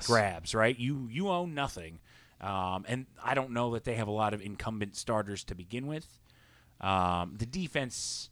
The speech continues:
Speaker 2: defense has been okay, um, last year notwithstanding, but the, the couple years before that, their defense was actually fairly respectable. You would assume Saleh would build on that. But even still, I mean, Seattle was, what,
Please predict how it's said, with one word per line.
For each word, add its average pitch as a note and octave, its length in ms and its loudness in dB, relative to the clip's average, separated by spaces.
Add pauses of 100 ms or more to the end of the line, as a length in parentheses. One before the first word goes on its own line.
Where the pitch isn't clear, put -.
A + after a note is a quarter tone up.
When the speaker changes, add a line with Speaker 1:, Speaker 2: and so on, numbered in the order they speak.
(200)
Speaker 2:
defense B3 280 -2
has A#2+ 80 0
been A#2 260 4
okay, A#2 720 4 (140)
um, G#2 260 -2
last C3 340 2
year A#2+ 80 4
notwithstanding, G#2+ 640 0
but C#3 160 -6
the, A2+ 120 -4 (100)
the A#2+ 80 -4
couple D#3+ 240 0
years C3+ 180 0
before A2 300 -4
that, A2 220 -2
their D#3 100 -4
defense C3+ 280 -6
was A2+ 100 -4
actually A2 300 -4
fairly G2+ 320 -4
respectable. F2 600 -6 (100)
You A2 100 0
would G#2+ 140 -2
assume A#2 300 -6
Saleh G#2+ 360 4
would F#2+ 140 -4
build D3 220 2
on F#2+ 140 -2
that. F#2 220 -8 (240)
But F3+ 100 2
even E3 140 6
still, B2 480 6 (920)
I B2+ 60 -2
mean, C3 260 0 (460)
Seattle D#3+ 580 6
was, A#2+ 640 4
what, A2+ 260 4